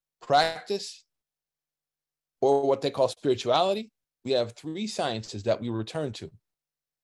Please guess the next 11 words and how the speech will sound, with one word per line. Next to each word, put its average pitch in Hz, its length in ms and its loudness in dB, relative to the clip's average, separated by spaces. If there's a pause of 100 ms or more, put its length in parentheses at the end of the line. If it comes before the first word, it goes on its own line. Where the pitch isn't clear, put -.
(320)
to - 100 -6
define 160 600 2
those 131 300 4
ambiguous 120 600 -2
terms 143 380 -4
and 123 140 -6
to 117 80 -6
make 110 180 -2
sure 175 320 0
that 113 240 0
my 110 160 -4